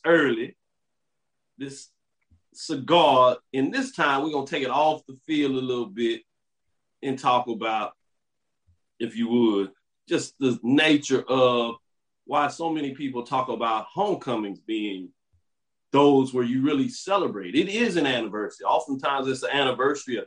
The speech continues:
chapter lines that were initiated celebrating their years that they've become into their fraternity or sorority, if you would.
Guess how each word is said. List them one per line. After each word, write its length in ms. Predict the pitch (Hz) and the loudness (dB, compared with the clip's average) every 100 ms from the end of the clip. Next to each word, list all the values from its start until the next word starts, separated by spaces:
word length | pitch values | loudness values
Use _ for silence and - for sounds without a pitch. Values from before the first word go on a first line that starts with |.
| - | -8
chapter 480 | 131 131 - 151 147 _ _ _ _ _ _ _ _ | -4 -2 -2 -6 -6 _ _ _ _ _ _ _ _
lines 760 | 110 135 143 151 151 165 - - _ _ _ _ 101 | -2 0 2 0 -2 -4 -12 -20 _ _ _ _ -6
that 180 | 123 | -4
were 140 | 117 117 | -2 -2
initiated 640 | 117 143 139 143 135 131 | -2 -2 -2 0 0 -2
celebrating 1080 | - - - 147 147 143 131 135 131 135 135 _ _ _ _ _ _ _ | -8 -10 -8 -2 0 2 2 2 2 -2 -6 _ _ _ _ _ _ _
their 120 | 117 120 | -8 -4
years 380 | 110 151 151 | 2 4 4
that 160 | 127 120 | 2 0
they've 260 | 131 127 - | 0 0 -2
become 360 | 113 - 131 | -8 -2 -2
into 280 | 127 120 131 | 0 0 0
their 140 | 117 107 | 0 -2
fraternity 840 | - - - 139 156 147 135 143 | -4 -10 -6 2 4 6 6 6
or 120 | 120 | 4
sorority, 640 | - 101 110 139 143 135 135 | 0 -2 2 4 4 4 0
if 120 | 135 | -2
you 120 | 127 | -6
would. 280 | 135 139 | -4 -4